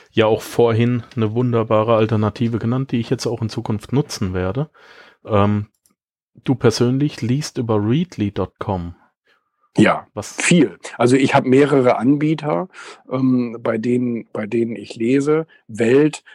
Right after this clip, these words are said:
Speaker 2: also da gibt's zum Beispiel nur Magazine bei Readly und die Tageszeitungen,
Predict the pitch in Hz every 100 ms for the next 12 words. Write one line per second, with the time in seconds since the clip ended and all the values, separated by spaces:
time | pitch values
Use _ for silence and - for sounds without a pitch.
0 | - 120 123 117 120 127 - 127 123 -
1 | 120 120 117 110 107 - 143 151 147 147
2 | 147 156 165 160 117 110 107 117 135 -
3 | 131 123 127 127 131 127